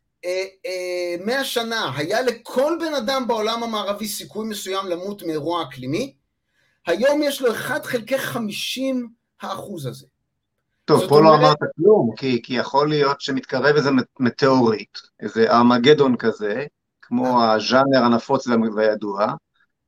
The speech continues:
Speaker 2: אז עד עכשיו היה סבבה, אבל ברגע שהוא התנגש בנו, הלך עלינו, אז,
Speaker 1: יכול
Speaker 2: אז
Speaker 1: להיות.
Speaker 2: אומרים לך מדעני, אומרים לך מדעני התיאוריה הקיימת,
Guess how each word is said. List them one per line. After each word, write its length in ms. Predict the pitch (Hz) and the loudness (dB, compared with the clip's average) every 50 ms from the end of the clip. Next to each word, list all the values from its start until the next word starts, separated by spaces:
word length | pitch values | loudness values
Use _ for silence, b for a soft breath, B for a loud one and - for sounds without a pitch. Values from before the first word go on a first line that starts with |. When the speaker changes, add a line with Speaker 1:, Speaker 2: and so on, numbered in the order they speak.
| _ _ - | _ _ -8
Speaker 2:
אז 160 | - 113 - | -6 -2 0
עד 120 | 175 202 220 | 2 2 2
עכשיו 240 | 208 - 170 151 | 2 2 2 2
היה 160 | 139 143 156 151 | 4 4 2 2
סבבה, 320 | - 185 180 190 233 233 | 2 2 2 4 4 4
אבל 260 | 202 151 135 123 120 | 4 2 0 0 0
ברגע 240 | 120 131 151 160 175 | 0 0 0 -2 -2
שהוא 100 | 156 175 | -2 -4
התנגש 420 | 165 - 165 170 175 220 208 151 | -4 -4 -4 0 2 2 2 2
בנו, 280 | 135 139 131 131 135 143 | 2 0 0 2 0 2
הלך 280 | 160 196 240 269 - 156 | 2 4 2 2 2 0
עלינו, 360 | 135 127 117 110 107 107 110 | -2 -2 -2 -6 -6 -8 -12
אז, 200 | - - 117 139 143 | -12 -14 -12 -8 -6
Speaker 1:
יכול 320 | - - - - 170 180 | -6 -6 -4 -4 -4 -2
Speaker 2:
אז 60 | 196 214 | -2 0
Speaker 1:
להיות. 160 | - - 285 | 2 2 4
Speaker 2:
אומרים 180 | - 202 226 | 4 6 6
לך 100 | 226 208 208 | 6 6 4
מדעני, 340 | 175 175 160 156 160 151 156 156 151 147 143 | 4 2 4 4 4 2 2 2 2 2 4
אומרים 220 | 139 147 190 220 220 | 4 4 6 6 6
לך 120 | 208 165 180 165 156 | 4 4 4 4 4
מדעני 400 | 143 127 139 139 139 143 170 175 170 | 4 4 4 4 4 2 4 4 4
התיאוריה 1300 | 160 151 143 135 131 127 120 120 117 117 113 117 113 117 113 110 113 113 - _ - 139 139 143 147 139 127 | 6 6 6 6 4 4 2 2 0 -2 -2 -2 -2 -2 0 0 -2 -2 -4 _ -2 -2 2 4 4 4 4
הקיימת, 720 | 120 - 123 113 104 98 101 104 120 160 190 - - | 2 0 0 -2 -2 -2 -4 -6 -4 -4 -4 -6 -10